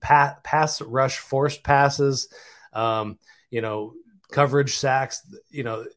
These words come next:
they're, they're doing a fantastic job back there, and, um, so a lot of credit to them. Uh, and then I love seeing Aaron Donald just go off,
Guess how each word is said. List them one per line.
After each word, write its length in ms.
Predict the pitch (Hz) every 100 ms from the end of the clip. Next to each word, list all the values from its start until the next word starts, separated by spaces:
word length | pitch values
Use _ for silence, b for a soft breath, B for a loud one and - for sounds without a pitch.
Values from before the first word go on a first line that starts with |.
| _ _
they're, 300 | 165 190 185
they're 160 | 175 202
doing 160 | 240
a 60 | 202
fantastic 600 | - 170 147 139 143 117
job 280 | 113 120 110
back 240 | 98 -
there, 380 | 104 101 104 104
and, 420 | 107 110 107 107 107
um, 420 | 107 107 110 110 b b b b
so 280 | - 139 - -
a 60 | 143
lot 160 | 160
of 80 | 180
credit 240 | - 175 -
to 80 |
them. 540 | 139 160 151 139 120 143 117
Uh, 320 | 117 110 117 -
and 160 | 135
then 220 | 139 135 -
I 120 | 127
love 240 | 139 151
seeing 340 | 147 151 143 131
Aaron 240 | 123 123
Donald 300 | 117 117 110
just 200 | 107 104
go 200 | 113 107
off, 440 | 110 110 107 -